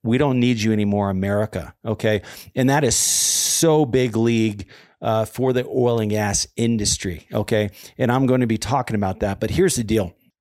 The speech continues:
Oil prices right now fundamentally don't make any sense. Brent crude's at, at, uh, seventy-seven dollars per barrel. Uh, W T I is seventy-two forty-two. Now, here's the thing.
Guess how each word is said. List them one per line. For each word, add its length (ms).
Oil 140
prices 440
right 180
now 460
fundamentally 840
don't 180
make 220
any 140
sense. 540
Brent 220
crude's 360
at, 200
at, 340
uh, 280
seventy-seven 600
dollars 260
per 220
barrel. 500
Uh, 100
W 300
T 200
I 180
is 260
seventy-two 840
forty-two. 760
Now, 160
here's 240
the 80
thing. 360